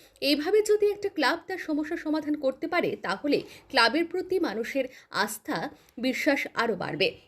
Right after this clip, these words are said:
তিনি আরও বলেন, "আমরা সকলে একে অপরের জন্য, সবাইকে সবার জন্য এগিয়ে আসতে হবে। আমরা যা করব সেটাই মানুষ মনে রাখবে। ভালো কাজ করলে সকলেই মনে রাখবে।" অনুষ্ঠানে ক্লাবের কার্যকর্তাদের উদ্দেশ্য করে মুখ্যমন্ত্রী বলেন, "আমাদের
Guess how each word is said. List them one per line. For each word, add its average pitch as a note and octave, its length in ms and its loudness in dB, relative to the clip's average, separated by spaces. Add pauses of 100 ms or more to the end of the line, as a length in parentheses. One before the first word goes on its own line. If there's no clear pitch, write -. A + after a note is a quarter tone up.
(120)
তিনি E4 200 2
আরও D4 260 4
বলেন, D4 320 2 (100)
"আমরা B3+ 340 -2
সকলে D4 520 -2
একে B3 280 0
অপরের E3+ 380 -2
জন্য, D3 360 -4 (120)
সবাইকে F#3 460 2 (180)
সবার G3+ 400 0
জন্য B3 320 -2
এগিয়ে A#3 300 0
আসতে - 260 -6
হবে। F3+ 320 0 (200)
আমরা C4+ 320 2
যা D4+ 340 2
করব C4+ 340 0
সেটাই D#4 420 -2
মানুষ B3 420 -2
মনে C4 220 0
রাখবে। E3 400 -4 (320)
ভালো F#3 300 0
কাজ D4 280 -4
করলে A#3 360 0
সকলেই A#3 500 2
মনে D#3 260 -2
রাখবে।" D#3+ 420 -2 (340)
অনুষ্ঠানে D4 600 2
ক্লাবের A#3 360 0
কার্যকর্তাদের D4+ 840 -2
উদ্দেশ্য D4 420 -4
করে F4 220 -2 (280)
মুখ্যমন্ত্রী D#4 520 0
বলেন, D#4+ 400 0
"আমাদের G#3 360 -2